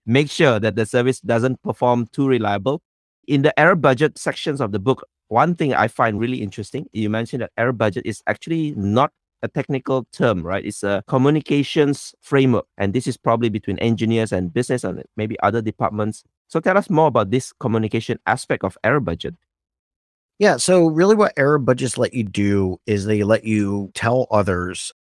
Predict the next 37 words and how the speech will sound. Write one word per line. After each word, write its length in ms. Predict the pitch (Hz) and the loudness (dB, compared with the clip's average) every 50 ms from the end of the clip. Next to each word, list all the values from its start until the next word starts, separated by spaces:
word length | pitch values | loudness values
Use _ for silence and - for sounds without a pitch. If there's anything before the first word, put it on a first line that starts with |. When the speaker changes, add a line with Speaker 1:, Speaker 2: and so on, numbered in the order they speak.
| _ | _
Speaker 2:
"Here's 300 | - - - 123 123 127 | -14 -6 -2 -2 0 2
how 100 | 127 131 | 2 2
reliable 500 | 123 117 107 101 98 104 107 101 101 98 | 2 2 2 4 4 2 2 2 0 -2
we 140 | 98 104 98 | -2 -4 -4
have 320 | 87 95 92 92 87 - - | -2 -4 -4 -6 -6 -10 -14
been." 180 | - 69 - - _ _ _ _ | -16 -16 -16 -18 _ _ _ _
So 140 | - - 104 | -8 -6 -4
your 140 | 107 107 117 | -2 0 0
S 180 | 139 - - | 0 0 2
L 80 | 131 135 | 2 4
O 80 | 151 | 4
target 380 | 147 - 139 139 131 120 123 - | 4 4 4 4 4 4 2 2
tells 200 | - 120 113 101 | 2 2 4 4
others, 280 | 110 101 110 104 87 92 | 4 4 4 2 0 0
"Here's 200 | - 131 143 139 | 2 2 4 4
re-, 80 | 156 160 - - | 2 0 -2 0
how 160 | 127 131 135 | 0 2 4
reliable 500 | 131 127 123 120 120 117 113 117 120 117 | 4 4 4 6 6 4 4 2 2 2
we 140 | 101 101 92 | 2 2 2
want 320 | 92 104 127 147 - - | 2 2 0 0 0 -2
to 80 | - 196 | 0 0
be." 240 | 190 220 233 226 _ _ _ _ | 2 2 0 -2 _ _ _ _
And 120 | - 135 113 | -2 0 2
your 280 | 110 110 120 123 117 - | 4 4 4 2 2 2
error 160 | 143 139 135 | 4 4 4
budget 320 | 127 120 123 117 120 120 _ _ _ - | 4 4 2 2 0 -4 _ _ _ -2
lets 220 | 117 110 - - | -2 -2 -2 -2
you 60 | 117 | -4
tell 200 | 104 - 110 101 | -2 0 0 2
other 120 | 101 101 95 | 2 2 0
people, 320 | 107 110 95 98 101 104 | 0 -2 -2 -4 -6 -8
"Here's 220 | - - 143 143 120 | -6 -4 -2 0 0
how 100 | 127 127 | 2 2
reliable 440 | 113 107 101 101 101 98 92 95 92 | 2 4 4 4 2 2 0 -2 -6
we've 180 | 92 90 - - - | -6 -8 -10 -10 -8
actually 420 | - 95 - - - - - - 85 | -8 -8 -8 -8 -12 -12 -12 -12 -12
been." 260 | 85 80 78 - | -12 -12 -12 -14